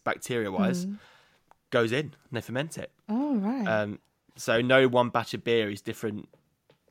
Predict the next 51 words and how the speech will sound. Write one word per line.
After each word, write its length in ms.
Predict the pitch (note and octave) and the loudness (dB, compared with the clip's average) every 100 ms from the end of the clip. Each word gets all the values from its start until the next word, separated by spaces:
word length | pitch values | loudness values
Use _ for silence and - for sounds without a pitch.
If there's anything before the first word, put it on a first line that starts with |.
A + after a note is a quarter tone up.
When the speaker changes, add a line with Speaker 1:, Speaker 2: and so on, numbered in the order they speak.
| - | -14
Speaker 1:
to 140 | A#2+ | -8
the 100 | G#2 | -2
other. 180 | A2 G2 | -2 -2
And 240 | F2+ D#2 | -4 -4
I 40 | A#2+ | -4
suppose 460 | C3 C#3 D3 C3+ | -6 -2 -2 -2
what 120 | B2+ | -2
I 80 | F2+ | 0
love 220 | A#2 A#2 A2 | 0 0 -2
most 240 | A#2+ - | -2 -2
about 260 | A2+ G#2+ F#2+ | -2 0 0
that, 300 | G2 C2 - - | -2 -4 -6 -10
which 240 | - G2 G#2+ | -12 -8 -4
I 180 | G#2 G2 _ _ _ _ _ - | -6 -8 _ _ _ _ _ -12
is 140 | - - - | -12 -8 -2
also 240 | C3 A#2 | -2 0
why 180 | G#2 G#2 | 0 0
I 40 | G2+ | 0
like 240 | G#2 - | -4 -4
certain 220 | - F2+ | -6 -8
spirits, 440 | - G#2 G2 - - - - _ | -6 -6 -6 -8 -14 -20 -20 _
you 100 | A2+ | -12
cannot 340 | - D#3+ D#3 A2 | -4 0 0 0
make 300 | C3 - - | -2 -4 -10
the 80 | |
beer 280 | G#2+ A#2+ A2 | -4 -2 0
that 140 | G#2 - | -2 -4
James 320 | A#2 A2+ G#2+ | -4 -4 -6
brews 480 | - F#2+ A#1 - - - | -8 -10 -10 -12 -16 -14
in 100 | G#2+ | -8
Denver 420 | A2 G2+ F2 F#2 - _ _ _ _ _ _ _ _ - | -6 -6 -8 -14 -18 _ _ _ _ _ _ _ _ -6
anywhere 300 | A#2+ B2+ A#2+ | 0 0 2
else 140 | C3 F3+ | 2 2
Speaker 2:
Anywhere 240 | F3 F3 | 0 -2
Speaker 1:
because 360 | F3 A2+ - - | 0 -2 -2 -6
Speaker 2:
else. 100 | F#3 | -4
Yeah. 240 | E3+ E3 - - _ _ _ _ _ | -2 -4 -8 -20 _ _ _ _ _
Speaker 1:
it's 180 | A#2 A#2 | -4 4
like, 120 | C#3 - | 4 6
Speaker 2:
That's 60 | |
Speaker 1:
what's 200 | C3 - | 4 4
on 80 | B2+ | 4
Speaker 2:
so 40 | |
Speaker 1:
the 60 | F#2+ | 6
Denver 240 | A#2 B2 | 4 4
Speaker 2:
cool. 80 | F3 | 2
Speaker 1:
breeze, 320 | A#2+ A#2 E3+ | 2 0 -2
what's 160 | A#2 - | -8 -8
on 60 | A#2 | -6
the 60 | |
wind. 340 | G#2 A#2+ D#3+ | -4 -4 -6